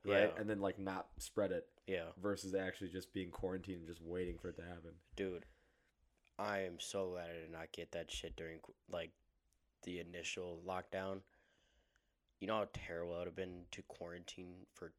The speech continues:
Speaker 2: two weeks and not see anybody?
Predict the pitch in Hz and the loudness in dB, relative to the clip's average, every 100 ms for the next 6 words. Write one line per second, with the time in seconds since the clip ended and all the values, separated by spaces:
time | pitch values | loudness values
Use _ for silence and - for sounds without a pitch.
0 | - - - 87 85 82 - - - - | -16 -14 -10 -10 -10 -10 -10 -8 -10 -10
1 | _ _ _ _ - 92 85 85 - - | _ _ _ _ -8 -4 -4 -2 -4 -6
2 | - 82 82 82 87 90 | -10 -12 -10 -4 -4 -4